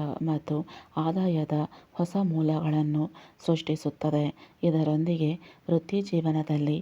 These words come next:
ಹೊಸ ಆರಂಭಗಳನ್ನು ಕಾಣಬಹುದು. ಸಂವಹನ ಕೌಶಲ್ಯಗಳು ಸುಧಾರಿಸುತ್ತವೆ. ನೀವು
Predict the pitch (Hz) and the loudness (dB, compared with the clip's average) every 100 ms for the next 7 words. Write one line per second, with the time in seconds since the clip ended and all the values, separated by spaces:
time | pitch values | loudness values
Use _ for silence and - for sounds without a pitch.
0 | - - - 170 - 202 170 165 156 165 | -8 -20 -6 -6 -4 -6 -2 -2 0 -2
1 | 160 160 160 160 160 160 - - - - | -2 0 2 2 2 0 -2 -18 -12 2
2 | 170 156 156 156 156 160 156 160 - - | 4 4 2 0 0 2 0 -2 -16 -20
3 | - 175 185 190 156 151 151 160 - - | -2 0 2 0 0 0 0 -2 -6 -20
4 | - 165 175 - 185 160 151 147 151 180 | -4 -2 -2 -2 0 0 0 0 0 -4
5 | - - - 170 165 156 156 151 151 156 | -12 -20 -2 0 0 0 0 -2 -4 0
6 | 151 151 151 - - - 170 165 | 0 0 -2 -10 -20 0 2 2